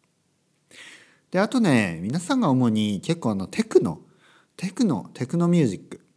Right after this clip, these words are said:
が結構ね、日本ではい-、あの、人気なんじゃないのかと。ね、そういうイメージがあります。でも実際は違います。実際はテクノミュージックはやっぱり、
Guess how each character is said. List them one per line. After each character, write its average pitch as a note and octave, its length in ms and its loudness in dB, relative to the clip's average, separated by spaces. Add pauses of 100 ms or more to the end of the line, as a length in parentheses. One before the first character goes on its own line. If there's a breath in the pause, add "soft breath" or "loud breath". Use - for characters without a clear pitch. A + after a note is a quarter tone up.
(460 soft breath)
が A#2 120 -2
結 E3 180 0
構 A2+ 180 -2
ね、 G2 140 -2
日 A#2 120 2
本 A2+ 180 -2
で G2 60 -2
は F2 100 -4
い-、 F#2 240 -6
あ F#2+ 100 -10
の、 E2+ 160 -10
人 A2 220 -2
気 A2+ 140 -6
な A#2 120 0
ん G#2+ 80 -6
じ E2+ 80 -12
ゃ D#2+ 40 -10
な D#2+ 120 -8
い D2+ 60 -10
の - 80 -18
か - 140 -20
と。 - 80 -20 (120)
ね、 F3+ 160 -6
そ D3+ 120 2
う D3 40 6
い C3+ 80 2
う C#3 80 -14
イ E3+ 100 6
メ C#3+ 100 6
ー F#2+ 80 -4
ジ - 120 -10
が - 80 -14
あ - 40 -18
り - 60 -18
ま - 120 -20
す。 - 120 -20 (420 loud breath)
で F#3+ 100 -4
も D#3+ 60 0
実 E3+ 280 -4
際 C#4+ 140 2
は B3 80 0
違 A2 260 -4
い D#2 60 -8
ま - 120 -18
す。 - 160 -20 (580)
実 C3+ 100 -4
際 G3+ 240 -2
は G3+ 180 2
テ A#2 140 -4
ク - 80 -8
ノ C3+ 100 -2
ミ C#3 140 0
ュ - 20 0
ー B2+ 40 0
ジ A#2+ 80 0
ッ - 60 -14
ク - 60 -4
は D#3 80 2
や G#2 100 2
っ - 40 -12
ぱ F#2 140 -8
り、 D#2+ 220 -10